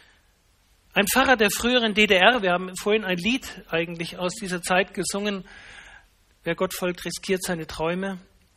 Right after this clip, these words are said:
der erzählt von einem jungen Mann, der zu ihm sagte, „Herr Pfarrer, ich halte es nicht mehr aus. Seit zehn Jahren bin ich immer der einzige Christ in der Klasse,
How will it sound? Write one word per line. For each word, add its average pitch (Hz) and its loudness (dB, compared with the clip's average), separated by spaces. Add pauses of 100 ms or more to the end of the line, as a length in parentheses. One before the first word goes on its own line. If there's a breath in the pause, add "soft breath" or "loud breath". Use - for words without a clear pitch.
(260 loud breath)
der 214 6
erzählt 240 4
von 240 -2
einem 208 0
jungen 233 0
Mann, 233 4
der 214 2
zu - -4
ihm 233 -2
sagte, 233 4
„Herr 214 2
Pfarrer, 202 0 (1300 loud breath)
ich - 4
halte 269 4
es 247 -8
nicht 247 -8
mehr 247 -2
aus. 170 -6 (1400 loud breath)
Seit 226 4
zehn 302 2
Jahren 226 4
bin 240 0
ich 247 -6
immer 285 0
der 220 -4
einzige 247 0
Christ - -2
in 214 -10
der 214 -4
Klasse, 175 -4